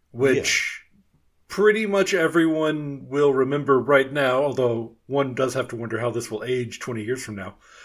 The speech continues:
Speaker 1: But this
Speaker 2: Oh,
Speaker 1: is
Speaker 2: is that
Speaker 1: set
Speaker 2: the one where that Rona was going around?
Speaker 1: This is set in March of twenty twenty.
Speaker 2: Hmm.
Speaker 1: So we've got two sisters, Jamie and Blake,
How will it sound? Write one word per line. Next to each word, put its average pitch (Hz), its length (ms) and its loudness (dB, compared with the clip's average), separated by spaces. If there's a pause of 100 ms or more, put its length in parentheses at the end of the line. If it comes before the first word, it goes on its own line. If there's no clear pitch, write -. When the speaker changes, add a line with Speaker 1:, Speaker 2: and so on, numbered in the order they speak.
(380)
Speaker 1:
But 175 300 8
this 269 140 0
Speaker 2:
Oh, 349 60 4
Speaker 1:
is - 80 8
Speaker 2:
is - 40 4
that 220 140 10
Speaker 1:
set 196 80 8
Speaker 2:
the 220 80 12
one 233 200 10
where 226 140 6
that 214 240 6
Rona 226 340 8
was 233 200 -4
going 233 260 4
around? 247 460 -2 (260)
Speaker 1:
This 220 320 2
is 214 240 0
set 196 320 4
in 139 240 -2
March 180 380 2
of 185 120 2
twenty 127 440 -6
twenty. 107 640 -6 (580)
Speaker 2:
Hmm. 98 920 -12 (420)
Speaker 1:
So - 140 -2
we've 185 160 8
got 190 220 2
two 247 100 -2
sisters, 123 560 0 (540)
Jamie 190 400 0
and 202 140 -2
Blake, 107 380 -6